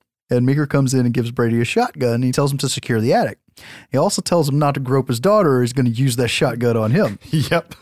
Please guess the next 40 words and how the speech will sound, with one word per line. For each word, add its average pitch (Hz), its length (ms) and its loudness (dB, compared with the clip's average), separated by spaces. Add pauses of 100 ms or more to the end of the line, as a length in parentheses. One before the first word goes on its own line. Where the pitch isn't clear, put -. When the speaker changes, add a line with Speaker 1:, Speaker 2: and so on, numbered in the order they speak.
(720)
Speaker 1:
So 123 260 -2
he, 160 320 -2
he's 151 260 -2
not 117 200 -2
dumb. 98 220 -4
He 120 100 0
sees 113 260 -2
what's 101 160 -10
going 98 240 -4
on 95 260 -12
'cause 151 200 -4
his 175 180 -6
daughter 175 300 -8
still, 180 420 -6 (100)
I 151 120 -4
st-, - 280 -12
I 120 60 -16 (140)
still - 260 -10
think 143 240 -12
she's, 135 320 -12
between 226 480 -2
what 285 140 2
it - 100 -10
says 185 300 0
on 180 140 0
the 151 60 0
shirt 156 260 -2
and 139 60 -8
the 127 60 -2
lack 123 240 -4
of 135 60 -6
pants, 123 280 -6
she's 110 220 -8
dressed 123 320 -6
too 139 100 -6
slutty 117 440 -8 (340)
to 143 100 -2
have 117 240 -2
boyfriend 101 420 -6
over. 90 260 -20